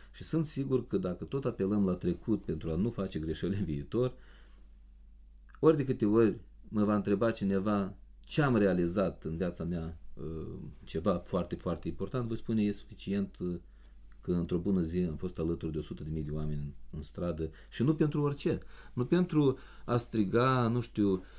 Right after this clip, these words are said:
uh, o ideologie, o politică anume, o, nu,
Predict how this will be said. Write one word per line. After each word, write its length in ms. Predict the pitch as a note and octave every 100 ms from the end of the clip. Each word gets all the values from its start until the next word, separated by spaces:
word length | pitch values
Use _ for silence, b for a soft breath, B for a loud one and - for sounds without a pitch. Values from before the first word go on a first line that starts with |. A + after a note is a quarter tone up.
| b b b b - - -
uh, 200 | A2 G2
o 140 | B2
ideologie, 1160 | C3 A#2 A#2 A2 G#2 F2+ G2+ B2+ G#2+ F#2 F2+ F#2 C#2
o 500 | G2 A#2 A#2+ A#2 A2
politică 640 | - G#2 A2 A#2 G#2+ G2+
anume, 640 | F#2 G#2+ B2 G#2+ F2+ F2 E2
o, 280 | F#2 G#2 -
nu, 300 | D#3+ A2